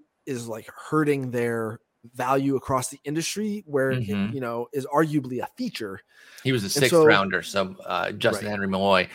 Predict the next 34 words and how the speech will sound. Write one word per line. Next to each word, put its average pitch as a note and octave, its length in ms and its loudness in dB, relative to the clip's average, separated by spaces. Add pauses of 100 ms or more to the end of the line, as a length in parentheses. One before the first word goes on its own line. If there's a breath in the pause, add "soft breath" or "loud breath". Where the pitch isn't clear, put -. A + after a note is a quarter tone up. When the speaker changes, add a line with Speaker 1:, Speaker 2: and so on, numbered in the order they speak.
(280 loud breath)
Speaker 2:
goes G#2+ 320 2
cheaper E3 380 2
there, G2 300 4
and G2 220 -2
they G#2 120 0
thought G2 200 0
they G2 120 -2
could F#2+ 160 -6
tap G2+ 240 2
into F#2 180 -2
something F2 340 -6
more. F#2+ 320 -4 (840 soft breath)
Speaker 1:
So D3+ 540 6
I F#3+ 60 6
don't C4+ 100 6
know C#4+ 80 6
if C#4+ 80 4
he's C#4+ 140 4
a C#4+ 60 4
third C#4 220 2
baseman. C3 640 0 (560)
I C#3+ 80 2
kinda B3 260 0
don't A3+ 180 6
think - 280 -6
so. G#2+ 520 -4 (380 soft breath)
Watching F#3+ 320 4
him G#3 100 4
for G3 100 0
six - 240 -2
weeks E3+ 220 -2
in D3 100 0
Fall C#3 300 8
League, C3+ 300 0